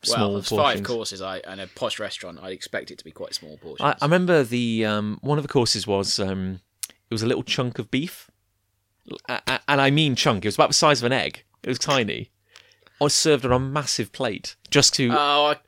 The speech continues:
Speaker 1: yeah, but that's just for the sake of it.
Speaker 2: But I've gotta say though, it was really good.
Speaker 1: I'm
Speaker 2: Like,
Speaker 1: too, I'm too, what's the word, glib for things like this.
Speaker 2: Well, you couldn't deny, like,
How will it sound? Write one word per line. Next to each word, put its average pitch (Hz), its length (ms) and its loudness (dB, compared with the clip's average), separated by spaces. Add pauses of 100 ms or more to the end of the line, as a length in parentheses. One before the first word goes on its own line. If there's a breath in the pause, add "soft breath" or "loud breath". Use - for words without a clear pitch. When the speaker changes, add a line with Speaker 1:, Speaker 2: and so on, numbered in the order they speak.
Speaker 1:
yeah, 147 200 -16
but 185 80 -6
that's 160 180 -2
just - 220 -2
for 180 60 -6
the 170 60 -4
sake 175 340 0
of 147 80 -6
it. 104 260 -4
Speaker 2:
But 202 100 4
I've 175 80 -4
gotta 233 180 6
say 240 240 6
though, 117 160 4
it 156 260 -2
was 165 360 4 (100)
really 139 460 4
good. 131 380 -2 (1040)
Speaker 1:
I'm - 60 -4
Speaker 2:
Like, 151 100 2
Speaker 1:
too, 147 220 -2
I'm 139 120 -6
too, 143 680 -4 (880)
what's 120 140 -10
the 113 100 -12
word, 98 200 -6
glib 123 400 -2 (180)
for - 140 -14
things 110 260 -6
like 101 160 -4
this. - 300 -8
Speaker 2:
Well, 160 100 6
you 170 60 4
couldn't 220 240 4
deny, 156 340 4
like, 107 220 0